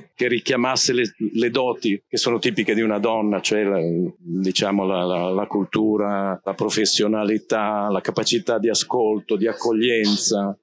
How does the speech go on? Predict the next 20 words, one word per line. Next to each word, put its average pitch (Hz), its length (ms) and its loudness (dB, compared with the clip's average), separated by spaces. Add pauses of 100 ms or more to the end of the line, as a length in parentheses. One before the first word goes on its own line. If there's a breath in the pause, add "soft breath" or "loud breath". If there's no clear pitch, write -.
Pensai 165 600 0 (400)
appunto 131 480 0
a 117 40 2
Audrey 127 320 2
Hepburn, 120 480 0 (260 soft breath)
perché 110 840 2
avevo 104 220 2
visto 110 300 0
i 101 60 2
suoi 101 200 0
film 101 300 2
da 92 80 2
bam-, 95 360 0
da 104 120 -2
bambino, 95 720 0
mi 101 120 -4
hanno 110 120 2
portato 107 460 0
al 101 100 0
cinema 110 520 2